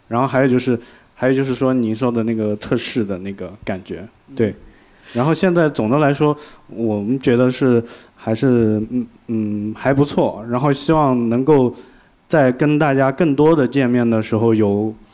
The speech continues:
Speaker 1: 可以更多的验证一下，对。
Speaker 2: 嗯，是。就是一方面是乐队磨合作品，另外一方面也是作品磨合舞台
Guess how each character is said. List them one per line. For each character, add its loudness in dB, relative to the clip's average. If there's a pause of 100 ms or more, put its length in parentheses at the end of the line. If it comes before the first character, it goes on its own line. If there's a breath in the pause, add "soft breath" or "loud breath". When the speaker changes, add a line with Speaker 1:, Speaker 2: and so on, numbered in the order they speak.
(220 soft breath)
Speaker 1:
可 -2
以 2
更 0
多 2
的 0
验 2
证 0
一 -8
下， -12 (240)
对。 -2
Speaker 2:
嗯， -16 (360)
是。 -20 (440 loud breath)
就 0
是 2
一 4
方 2
面 4
是 2 (260)
乐 2
队 4
磨 2
合 2
作 4
品， -2
另 2
外 2
一 0
方 0
面 2
也 -2
是 -2 (220)
作 2
品 -2
磨 -2
合 0
舞 -2
台 -6